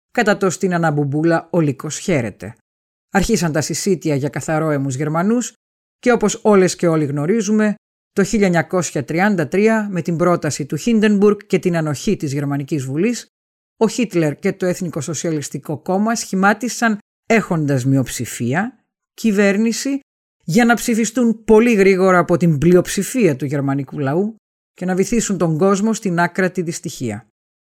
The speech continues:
στις μασικές φυλετικές εξοντώσεις των Εβραίων και των Ρωμά, στην ολική καταστροφή ολόκληρων πληθυσμών κατά τη διάρκεια του Δευτέρου Παγκοσμίου Πολέμου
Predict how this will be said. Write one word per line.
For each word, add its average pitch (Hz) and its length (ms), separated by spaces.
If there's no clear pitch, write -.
στις 151 220
μασικές 170 540
φυλετικές 139 540
εξοντώσεις 147 560
των 147 160
Εβραίων 143 420
και 135 100
των 143 200
Ρωμά, 202 360
στην 185 260
ολική 175 340
καταστροφή 202 880
ολόκληρων 170 600
πληθυσμών 151 680
κατά 170 200
τη 160 120
διάρκεια 170 440
του 160 100
Δευτέρου 165 440
Παγκοσμίου 147 500
Πολέμου 120 460